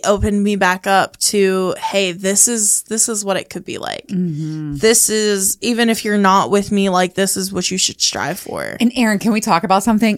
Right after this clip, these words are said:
Speaker 2: I'm ruined. I'm fucking
Speaker 1: Gosh.
Speaker 2: ruined. He's, he, my dom has ruined me. For
Speaker 1: Mm-hmm.
Speaker 2: sure. Him single-handedly alone. And I've told him this.
Speaker 1: Oh, yes.
Speaker 2: Like, he needs to be studied.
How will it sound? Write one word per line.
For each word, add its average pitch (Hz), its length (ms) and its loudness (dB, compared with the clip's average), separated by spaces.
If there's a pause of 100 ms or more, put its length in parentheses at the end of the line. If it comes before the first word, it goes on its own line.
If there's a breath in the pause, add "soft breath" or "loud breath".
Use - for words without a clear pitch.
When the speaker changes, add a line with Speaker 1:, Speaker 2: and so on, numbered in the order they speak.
Speaker 2:
I'm 185 200 2
ruined. 147 480 0 (720 loud breath)
I'm 220 180 4
fucking 208 520 0
Speaker 1:
Gosh. 170 100 -4
Speaker 2:
ruined. 160 380 -2
He's, 220 440 2
he, 254 340 4
my 202 300 4
dom 190 320 2
has 170 240 0
ruined 151 500 -2
me. 127 280 -4 (260)
For - 80 -8
Speaker 1:
Mm-hmm. 302 260 2
Speaker 2:
sure. 147 260 0 (220 loud breath)
Him 311 400 4
single-handedly 233 760 4
alone. 147 300 0
And 151 100 2
I've 220 140 4
told 185 220 4
him 156 160 2
this. 185 160 2
Speaker 1:
Oh, - 20 0
yes. 151 340 -2
Speaker 2:
Like, 214 140 4
he 269 120 2
needs 302 180 2
to 202 80 -6
be 185 100 -4
studied. 175 600 0